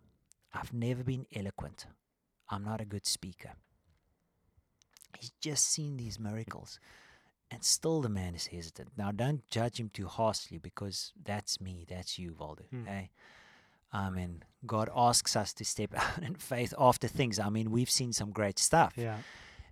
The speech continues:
Speaker 1: And yet, it's a step of faith every time, and you sort of, uh, question your own
Speaker 2: Yeah.
Speaker 1: ability in the Spirit. God is still gracious with him. And God says to him,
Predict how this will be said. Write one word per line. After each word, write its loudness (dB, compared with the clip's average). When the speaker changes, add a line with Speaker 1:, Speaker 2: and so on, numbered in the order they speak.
Speaker 1:
And -4
yet, 4
it's -2
a -2
step 2
of -2
faith 0
every 0
time, 0
and 0
you -2
sort 4
of, -4
uh, -10
question 6
your 6
own 6
Speaker 2:
Yeah. -2
Speaker 1:
ability 0
in -2
the 2
Spirit. 0
God 4
is 0
still 2
gracious 2
with -8
him. -12
And -8
God -6
says -4
to -4
him, -2